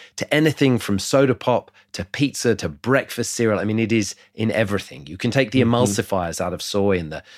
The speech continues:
Speaker 1: the soy protein. You can add it to everything. And those pastes, powders, and liquids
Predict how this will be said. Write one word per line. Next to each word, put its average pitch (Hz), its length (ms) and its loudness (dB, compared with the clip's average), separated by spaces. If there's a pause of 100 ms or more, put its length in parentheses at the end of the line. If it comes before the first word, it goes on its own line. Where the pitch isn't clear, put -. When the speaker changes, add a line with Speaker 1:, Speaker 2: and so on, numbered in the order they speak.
(100)
Speaker 1:
the - 80 -12
soy 131 260 4
protein. 95 400 -2
You 73 80 -16
can 101 140 -2
add 101 160 0
it - 160 -6
to - 140 -6
everything. 98 440 -6 (340)
And 120 140 2
those 156 240 6
pastes, - 540 -2
powders, 127 500 0
and 101 140 0
liquids 82 520 -4